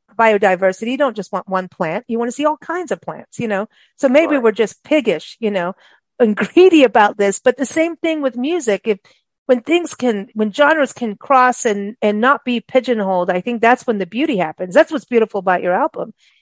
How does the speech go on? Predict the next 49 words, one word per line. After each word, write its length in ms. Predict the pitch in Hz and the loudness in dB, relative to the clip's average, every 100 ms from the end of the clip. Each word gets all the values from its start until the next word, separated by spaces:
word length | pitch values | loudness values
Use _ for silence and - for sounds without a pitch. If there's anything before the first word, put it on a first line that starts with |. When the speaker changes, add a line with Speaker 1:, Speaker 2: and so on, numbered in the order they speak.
| _ | _
Speaker 1:
is, 160 | 220 202 | -2 0
like, 260 | 233 196 240 | -2 -2 -2
you 120 | 330 | 2
went 200 | 233 202 | 2 2
on, 100 | 202 | 0
you 140 | 226 226 | -2 -2
did 400 | 277 349 196 202 | 2 2 0 0
really 280 | 294 214 | 2 2
take 260 | 190 226 196 | 2 0 0
us 120 | 196 | 0
on 160 | 185 180 | -2 -4
a 40 | |
journey 440 | 170 220 208 190 165 | -4 0 0 0 -4
of, 220 | 170 165 220 | -4 -6 -8
of 140 | 180 180 | -8 -6
music, 520 | 214 247 - - _ _ _ _ | -8 -6 -10 -12 _ _ _ _
and 360 | 262 294 214 202 | 4 4 4 0
you've 180 | 208 - | -4 2
got 200 | 220 - | 2 2
the 120 | 208 | 0
roots 360 | 190 302 - 196 | 2 0 0 -2
in 160 | 175 | 0
there 300 | 165 156 190 _ - | 0 -2 -4 _ -2
at 140 | 214 | 0
the 100 | 208 | 0
same 300 | 190 233 220 | 0 2 2
time, 260 | 220 196 185 | 2 0 2
rocking 420 | 202 220 - 180 | 2 2 0 -2
it 160 | 160 156 _ | -2 -4 _
in 300 | 185 180 175 - | -2 -2 -4 0
all 160 | 220 240 | 0 2
kinds 280 | 214 190 | 0 -2
of 80 | 180 | -2
ways. 380 | 170 156 165 - _ _ _ _ _ | 0 2 0 -4 _ _ _ _ _
Um, 240 | 185 170 - | -4 -4 2
I 120 | 262 | 2
think 200 | 370 381 | 4 4
it's, 160 | 262 - | 2 2
and, 340 | 269 277 254 _ - | 2 2 0 _ -2
um, 340 | 240 240 226 214 | 0 2 0 -2
just 220 | 247 254 | -2 2
in, 160 | 247 | 0
in 160 | 262 214 | 0 -4
closing, 400 | - 247 247 208 | 2 2 4 2
I 80 | 185 | 0
do 240 | 180 269 | 0 0
wanna 200 | 285 208 | 2 0
touch 320 | - 208 196 | 0 -2 0
on 300 | 196 175 170 | 2 0 -2